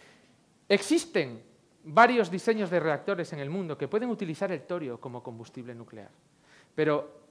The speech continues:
hay uno de ellos en especial que tiene unas características que lo hacen inigualable. La primera de ellas es que el combustible que utiliza es líquido, está fundido. Esto hace que los reactores de torio sean más seguros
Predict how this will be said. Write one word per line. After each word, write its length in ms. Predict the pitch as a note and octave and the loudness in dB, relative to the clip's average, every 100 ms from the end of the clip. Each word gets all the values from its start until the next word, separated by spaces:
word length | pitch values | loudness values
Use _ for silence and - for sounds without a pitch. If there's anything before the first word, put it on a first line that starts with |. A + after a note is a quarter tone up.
| - | 6
hay 220 | A#3+ C#4 C#4 | 6 6 2
uno 240 | C#4 A3+ | 0 2
de 100 | F3 | 2
ellos 320 | G#3+ C#3 A2 D#3 | 2 -2 -6 -8
en 80 | |
especial 520 | G3+ - D3+ C3 F#2+ F#2 - _ _ _ _ _ | -8 -8 -6 -6 -6 -10 -20 _ _ _ _ _
que 120 | D#3 | -4
tiene 180 | D3 G#3+ | -2 -2
unas 180 | G3+ - | -4 -4
características 800 | E3 D3+ D3 D3+ D3 B2 B2 - | -4 -4 -6 -8 -8 -10 -10 -10
que 120 | A#2 | -8
lo 80 | B2+ | -6
hacen 280 | C3 B2 C3 | -6 -10 -10
inigualable. 640 | C3 A#2+ G#2+ G2+ F#2 F#2+ _ _ _ _ - | -12 -10 -8 -10 -12 -20 _ _ _ _ 0
La 140 | F3 | 2
primera 300 | F3+ C#4 C#4+ | 4 6 6
de 80 | B3+ | 6
ellas 400 | D3 B2 A2+ - - - | 4 0 -4 -14 -18 -8
es 140 | F3 | -2
que 80 | A#3+ | 0
el 80 | - | 0
combustible 580 | F#3 D#3 - C4+ C4 A#3 | -2 -4 -4 -4 -4 -6
que 80 | |
utiliza 540 | F#3 F3 G#3+ - A2+ G#2+ - - | -6 -6 -6 -8 -12 -12 -12 -8
es 160 | E3 | -6
líquido, 400 | F#3 F3+ G#2+ G2+ - _ - - | -8 -10 -14 -18 -20 _ -20 -16
está 200 | A#2+ E3 | -12 -10
fundido. 460 | D#3+ C3 A#2 G2+ - _ _ _ _ _ - - - | -10 -10 -10 -12 -18 _ _ _ _ _ -20 -10 0
Esto 260 | A3 C4+ | 2 6
hace 200 | C4+ C#4 | 4 4
que 100 | B3+ | 2
los 120 | G#3+ | 4
reactores 680 | F#3+ F#3+ F#3+ C#4 D#3+ B2 - | 4 2 4 2 2 -2 -6
de 120 | D3 | -6
torio 300 | D3 A#3 F3+ | -2 0 -2
sean 280 | D3+ A#3 F#3 | 0 -2 0
más 140 | B3 - | -2 -2
seguros 600 | F3+ F#3+ G#2+ G#2 - | -2 0 -2 -8 -16